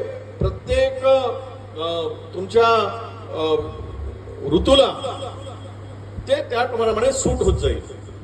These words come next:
जो पावसाळा असेल किंवा उन्हाळा असेल, आता उन्हाळ्यामध्ये पावसाळा, आता पुढच्या महिन्यामध्ये पावसाळा सुरू झाला की जुलै महिन्यामध्ये भाजीपाल्यांचे भाव गगनाला मिळतात. त्यावेळेस आपण काहीच करत नाही.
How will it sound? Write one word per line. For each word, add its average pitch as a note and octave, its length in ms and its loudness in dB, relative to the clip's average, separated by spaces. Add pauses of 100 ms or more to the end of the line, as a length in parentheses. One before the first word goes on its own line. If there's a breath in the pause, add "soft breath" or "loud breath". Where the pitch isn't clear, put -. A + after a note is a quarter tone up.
(140)
जो B3 180 8
पावसाळा A3+ 480 4
असेल G#3+ 240 2
किंवा G#3 240 -2
उन्हाळा G3+ 360 2
असेल, F#3+ 220 0
आता F#3 160 -4
उन्हाळ्यामध्ये G#3+ 640 2 (380)
पावसाळा, G#3 360 0
आता A3+ 160 -2
पुढच्या G#3 380 0
महिन्यामध्ये A3 460 4 (480)
पावसाळा A3+ 360 2
सुरू G#3 220 0
झाला G3+ 240 0
की A3+ 120 -8
जुलै G3 380 2
महिन्यामध्ये G3+ 420 2
भाजीपाल्यांचे E3+ 760 -4
भाव D#3+ 220 -4 (480)
गगनाला F#3+ 380 -2
मिळतात. D#3 320 -4 (540)
त्यावेळेस C4+ 300 6
आपण C4+ 180 0
काहीच C4+ 380 0
करत A#3+ 280 4
नाही. C3+ 120 -4